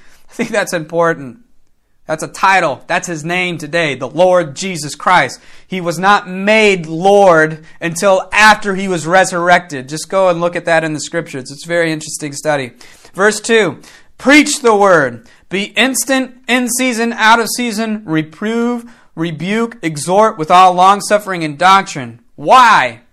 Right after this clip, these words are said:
The next verse. "For the time will come when they will not endure sound doctrine, but after their own lust shall heap to themselves teachers having itching ears, and they shall turn away their ears from the truth and shall be turned unto fables.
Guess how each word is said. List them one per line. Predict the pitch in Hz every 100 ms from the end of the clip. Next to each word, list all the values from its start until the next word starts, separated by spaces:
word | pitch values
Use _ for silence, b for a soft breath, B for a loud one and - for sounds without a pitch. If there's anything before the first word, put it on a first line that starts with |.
| _
The | -
next | 139 170 -
verse. | 226 226 147 - - _ b b b b
"For | 170 160
the | 139
time | - 240 254 254 214
will | 165
come | - 247 247 247
when | 208 180
they | 220 240
will | 208
not | 175 185 220 240 190
endure | 170 156 220 233 196 180
sound | 214 208 202 185
doctrine, | 220 247 240 156 135 151 151 b b b b -
but | 165 -
after | 220 226 233 208
their | 202
own | 202 220 208 208
lust | 254 214 214
shall | - 190 170
heap | - 240 240 - -
to | 214
themselves | 208 190 226 208
teachers | - 247 254 - 175 170
having | 185 185 180 175 233
itching | 240 233 233
ears, | 233 247 214 165
and | 165
they | 180
shall | 180 170
turn | 175 247
away | 233 220 220
their | 220 208 202
ears | 240 240 208 -
from | 202 185
the |
truth | 170 247 226 202 - -
and | 165
shall | 170
be | 165
turned | 160 247 240
unto | 220 208
fables. | - 233 233 160 127